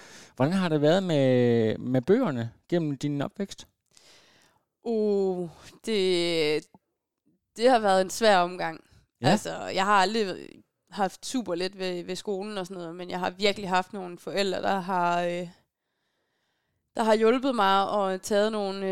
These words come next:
Speaker 2: øh, <laughs> utrolig hårde kampe, tror jeg,
Speaker 1: Mm.
Speaker 2: øh, med at, at lære mig at læse, og ja.
Speaker 1: Men har du for eksempel
Speaker 2: Øhm.
Speaker 1: haft, har du haft, øh, decideret sådan en læse, øh, hvad hedder det, vanskeligheder, øh, eller, eller, øh, og så, så har det måske været slid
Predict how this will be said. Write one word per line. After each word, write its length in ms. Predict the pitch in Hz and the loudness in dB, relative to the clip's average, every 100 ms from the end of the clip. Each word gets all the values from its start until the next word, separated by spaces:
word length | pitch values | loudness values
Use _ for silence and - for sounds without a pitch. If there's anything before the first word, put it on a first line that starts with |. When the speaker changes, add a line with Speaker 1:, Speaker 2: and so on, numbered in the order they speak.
| 190 | -4
Speaker 2:
øh, 260 | 175 185 | -4 -8
<laughs> 180 | 196 214 | -10 -10
utrolig 720 | 214 240 254 208 226 202 196 | -6 -2 -2 0 -2 -2 -4
hårde 300 | 202 233 220 | -4 0 0
kampe, 440 | 269 208 185 226 240 | 2 2 2 -2 -4
tror 220 | 240 202 | 0 2
jeg, 220 | 180 196 - | 2 0 -4
Speaker 1:
Mm. 60 | |
Speaker 2:
øh, 260 | 202 185 185 | -2 -2 -2
med 120 | 202 | -2
at, 720 | 202 185 180 175 196 - - | 0 0 0 -4 -6 -8 -6
at 60 | 190 | -2
lære 220 | 190 196 | 2 2
mig 120 | 208 190 | 0 -2
at 60 | |
læse, 460 | 190 196 226 - 202 | -2 -2 -4 -4 -4
og 320 | 185 180 185 | -4 -4 -6
ja. 200 | 196 185 180 _ _ _ - - _ | -4 -4 -6 _ _ _ -20 -20 _
Speaker 1:
Men 100 | 131 | -2
har 80 | 123 | 0
du 60 | 117 | 0
for 60 | 120 | 0
eksempel 200 | 143 - | 0 0
Speaker 2:
Øhm. 0 | |
Speaker 1:
haft, 200 | 131 - | -2 0
har 140 | 101 | -2
du 80 | 110 | -2
haft, 280 | 104 107 - | -2 -4 -6
øh, 140 | 113 | -6
decideret 360 | 98 107 147 131 | -4 -2 2 2
sådan 160 | 127 110 | 2 -2
en 80 | |
læse, 400 | 104 117 202 226 160 | 0 2 2 2 2
øh, 360 | 123 117 113 | 4 4 4
hvad 100 | 107 | 2
hedder 140 | 127 120 | 0 -2
det, 60 | 104 | 0
vanskeligheder, 640 | 156 - 151 147 160 170 | 0 0 -2 2 4 6
øh, 440 | 147 127 113 110 98 | 6 6 4 2 2
eller, 200 | 113 110 | 2 2
eller, 280 | 107 110 104 - - - - - | 2 2 0 -2 -16 -18 -16 -12
øh, 100 | - - - | -12 -14 -8
og 100 | - | -2
så, 140 | 156 127 | 0 0
så 120 | - 160 | 0 0
har 60 | |
det 160 | 135 143 | 2 -2
måske 320 | 139 170 139 | 0 0 4
været 180 | 120 107 | 4 2
slid 360 | - 180 269 | 2 4 4